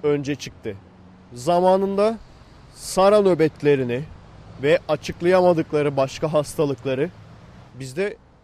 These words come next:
içine cin girdi şeklinde açıkladılar. Başka yerlerde işte egzorsist, şeytan, aynı muhabbet onlarda vardır. "Biz içine cin kaçtı" deriz, onlar "Şeytan ele geçirdi" derler. Bunun haricinde şu anda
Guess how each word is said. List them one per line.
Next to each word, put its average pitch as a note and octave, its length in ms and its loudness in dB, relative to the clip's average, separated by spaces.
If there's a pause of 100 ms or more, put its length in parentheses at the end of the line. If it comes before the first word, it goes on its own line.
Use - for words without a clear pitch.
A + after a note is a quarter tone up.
(220)
içine D#3+ 340 -8
cin D#3+ 260 -10
girdi B2 340 -8
şeklinde A2+ 540 -8
açıkladılar. A#2 720 -8 (260)
Başka C3 320 -6
yerlerde D3+ 480 0
işte D3+ 320 -8
egzorsist, C3 640 -8 (440)
şeytan, C3+ 600 -4 (420)
aynı F3+ 320 0
muhabbet D#3+ 380 -2
onlarda D#3+ 440 0
vardır. A#2+ 340 -2
"Biz F3 220 -10
içine F3 300 -4
cin F3+ 140 -6
kaçtı" C#3 360 -4
deriz, E3+ 200 -4
onlar E3 300 -2
"Şeytan D#3+ 380 -6
ele D#3 180 0
geçirdi" A#2 400 -8
derler. B2+ 380 -10 (520)
Bunun G#3+ 240 2
haricinde G#3 720 2 (280)
şu - 260 -2
anda F3 420 0